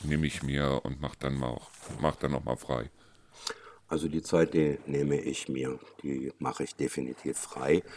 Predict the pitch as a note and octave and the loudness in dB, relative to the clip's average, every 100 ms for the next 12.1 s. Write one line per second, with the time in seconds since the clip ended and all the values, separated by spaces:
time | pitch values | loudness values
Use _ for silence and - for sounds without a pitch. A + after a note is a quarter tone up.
0 | - - - - D2 C#2+ - D#2+ D2 C2 | -2 0 0 0 2 2 2 0 0 -2
1 | - - E2+ F2 - C#2 - D#2+ F2 - | 0 4 6 6 4 0 0 4 4 4
2 | C2 - - A1 C2 E2 C#2+ C#2 C#2 - | -4 -4 -4 -4 0 0 0 -2 -4 -4
3 | C2 - C2+ C2+ B1+ - - - - - | -6 -4 -6 -4 -6 -10 -18 -16 -16 -12
4 | - C#2 C2+ B1+ - - D2 D2 - - | -2 2 2 0 -6 2 4 6 4 2
5 | D2 D2 - C#2+ C#2+ - - - C#2 C2+ | 4 4 6 6 6 0 -8 -2 0 0
6 | C2 C2+ B1+ A#1+ - G#2 B2+ A#2+ A#2 A2+ | 0 -2 -2 -2 2 4 4 2 -2 -2
7 | - - - F#2+ F#2+ F#2 - E2 F2+ G#2 | -8 -16 -6 -6 -4 -8 -6 -4 0 0
8 | F#2 - F2 E2+ E2+ - - - - - | -2 -2 -2 0 -2 -4 -14 -20 -20 -18
9 | - - - D2+ D2 - C2+ B1+ C2 C2 | -18 -20 -8 -4 -2 0 2 2 0 -2
10 | B1 - B1 - B1+ B1 - B1+ B1 - | -4 -6 -6 -2 -2 -2 -4 -2 -4 -4
11 | B1 - - - A1+ C#2+ - - A#1 C2 | -6 -6 -8 -6 0 0 -2 -6 -2 0